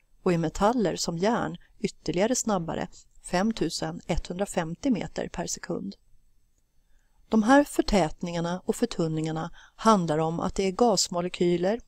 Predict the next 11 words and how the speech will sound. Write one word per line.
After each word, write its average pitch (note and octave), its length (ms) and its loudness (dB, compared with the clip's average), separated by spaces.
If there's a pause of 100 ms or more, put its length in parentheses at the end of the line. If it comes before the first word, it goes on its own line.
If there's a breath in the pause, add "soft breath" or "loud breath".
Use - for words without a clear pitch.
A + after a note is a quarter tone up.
eller G#3+ 300 0
andra D#3+ 340 -2
molekyler F#3+ 720 0 (200 soft breath)
som A#3+ 220 0
knuffar G#3 560 2
varandra E3+ 680 0
kring E3+ 240 10
en D#3+ 80 -4
centerpunkt. F3 1040 -2 (1160)
I F#3+ 120 4
luft A#3 500 2